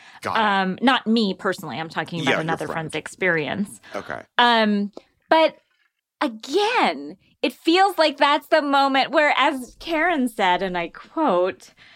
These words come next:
Speaker 2: "I don't go to Instagram. I go straight to Jesus." And I thought that <laughs> that was a, a good rule of thumb.
Speaker 1: Yeah, definitely. It is, it is now, though, it is funny how when someone says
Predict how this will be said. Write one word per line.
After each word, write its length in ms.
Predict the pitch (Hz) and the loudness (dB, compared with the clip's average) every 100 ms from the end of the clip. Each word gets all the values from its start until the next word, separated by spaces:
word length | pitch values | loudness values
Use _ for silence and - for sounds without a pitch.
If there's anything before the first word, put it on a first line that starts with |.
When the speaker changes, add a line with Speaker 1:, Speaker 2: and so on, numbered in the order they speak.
| - - | -20 -4
Speaker 2:
"I 120 | 254 | 0
don't 200 | 269 349 | 2 2
go 120 | 427 415 | 2 2
to 80 | - | 2
Instagram. 800 | 202 - 220 202 202 202 220 - | -2 -2 0 2 2 2 -2 -2
I 60 | 226 | 0
go 120 | 254 | 2
straight 340 | 277 - 190 - | 2 2 0 -2
to 100 | 185 | -8
Jesus." 680 | - 135 - - - - - | -2 -2 -2 -8 -10 -12 -2
And 100 | 320 | 2
I 100 | 453 494 | 2 0
thought 320 | 539 523 523 | 0 0 2
that 120 | 508 494 | -2 0
<laughs> 20 | |
that 240 | 508 - - - - | 0 0 -6 -8 -6
was 260 | 480 - 427 | -6 -2 0
a, 340 | 349 294 277 269 _ _ _ - - | 2 2 0 -2 _ _ _ -8 0
a 40 | |
good 160 | 508 480 | 0 4
rule 240 | 453 427 | 4 4
of 60 | 427 | 0
thumb. 800 | - - 466 494 320 175 - 170 | -4 -2 0 0 0 0 -4 -6
Speaker 1:
Yeah, 300 | 269 202 - _ - | -2 -2 -2 _ -4
definitely. 540 | 185 202 123 85 80 | -4 -2 -4 -4 -2
It 140 | 165 196 | 2 2
is, 220 | 185 - | 2 0
it 120 | 165 | 2
is 260 | 185 196 131 | 4 2 -2
now, 320 | 151 143 127 123 | 0 0 2 0
though, 160 | 120 | 0
it 100 | 127 | 2
is 160 | 143 139 | 0 0
funny 280 | 135 110 98 | 0 0 0
how 380 | 98 92 90 - | 0 0 -2 -6
when 340 | 101 113 107 | -4 -2 -2
someone 360 | - 117 107 101 | -2 0 0 0
says 640 | - 98 87 90 - | 2 2 2 0 -4